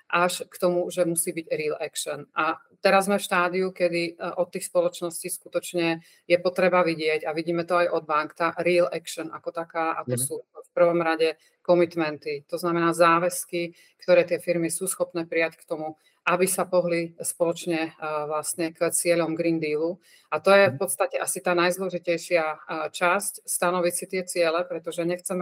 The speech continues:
Speaker 1: aby sa len stanovili ciele, aby sa stanovili, ale aby, eh, sa nejakým spôsobom dokázali nastaviť trajektórie aj k ich splneniu ako takému. A, eh,
Speaker 2: Mhm.
Speaker 1: môžeme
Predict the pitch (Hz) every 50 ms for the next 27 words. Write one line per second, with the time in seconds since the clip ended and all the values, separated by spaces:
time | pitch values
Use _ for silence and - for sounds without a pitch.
0 | 170 165 160 160 - - 165 165 165 175 170 - - 185 175 175 165 170 160 165
1 | 156 - - 175 170 165 160 156 156 156 - - - - - 156 156 156 160 170
2 | 170 185 175 175 175 165 165 - 151 160 156 165 165 - - 170 160 - - -
3 | 180 170 170 175 175 185 - 180 165 - - - 160 156 - - 156 165 160 160
4 | 160 _ _ - _ _ _ - 170 170 175 190 185 180 180 185 170 165 160 156
5 | - - - 165 151 - - - 147 151 151 - _ 160 156 156 151 - - 151
6 | 156 165 156 156 - - - - 160 151 151 147 143 143 147 147 - 147 - 151
7 | - 139 135 - - 143 139 135 131 _ _ _ _ _ _ _ _ _ _ 147
8 | 151 156 - - - 175 170 165 160 156 165 165 - - 185 190 190 196 196